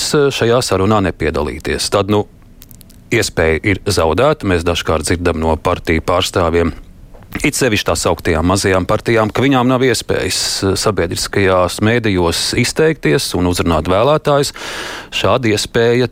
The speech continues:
tika dota un tā, kā mēs redzam, nav izmantota. Bet diskusija notiks jebkurā gadījumā, un, eh, iesākumā es, eh,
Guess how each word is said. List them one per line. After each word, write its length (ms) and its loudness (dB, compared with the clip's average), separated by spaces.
tika 300 -2
dota 460 0
un 120 0
tā, 240 2
kā 180 0
mēs 180 -4
redzam, 380 0
nav 380 0
izmantota. 680 -4
Bet 260 -2
diskusija 480 0
notiks 440 0
jebkurā 360 2
gadījumā, 500 2
un, 240 2
eh, 200 2
iesākumā 720 2
es, 640 -2
eh, 260 4